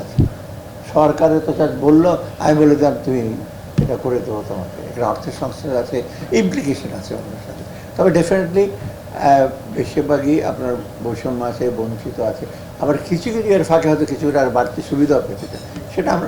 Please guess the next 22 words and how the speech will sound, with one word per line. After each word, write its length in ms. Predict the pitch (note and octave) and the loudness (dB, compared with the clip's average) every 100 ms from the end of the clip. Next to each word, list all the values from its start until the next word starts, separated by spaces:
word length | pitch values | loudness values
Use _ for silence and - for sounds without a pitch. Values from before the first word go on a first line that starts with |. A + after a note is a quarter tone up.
| F3 | -2
না 40 | C3+ | 0
করে 120 | D3 D3 | 2 2
দিতে 140 | - D3+ | 2 2
পারলে 180 | E3+ D#3 C#3+ | 4 4 4
দেবো, 180 | A2+ A2+ - - - - | 2 0 -4 -2 0 2
কিন্তু 160 | D3+ D3+ | 4 6
যারা 140 | D#3 D3+ | 4 4
বৈষম্য 360 | C3 - F3 F#3 F#3+ F#3+ - | 0 -2 -4 -2 -2 -4 -2
যাদের 200 | A#2 B2+ | 0 0
ইসে 140 | C3+ D#3+ - | -2 0 4
তাদেরকে 260 | A2+ A2+ G#2 | 2 0 -8
আমরা 140 | G#2 - | -10 -12
চেষ্টা 240 | - - - | -12 -12 -10
করি। 180 | F2+ - - - C3 | -10 -10 -10 -6 -2
আমাদের 300 | D3 F#3+ A3 - G#3 | 0 2 0 0 -4
কথা 180 | - F#3+ | 0 0
হলো 160 | G3+ G#3 G#3+ | 0 -2 -2
যে 60 | G3+ - - - - - - D3+ | -2 -4 -14 -18 -18 -18 0 4
কালো 200 | E3 F3 F3+ | 6 6 4
টাকা 280 | F3 F3 F3+ G3 - - - - D3 | 2 4 2 2 -2 -12 -16 -4 0
আর 100 | D3+ D3 | 0 0
জেনারেট 380 | C#3 C#3 C#3+ | -4 -2 -4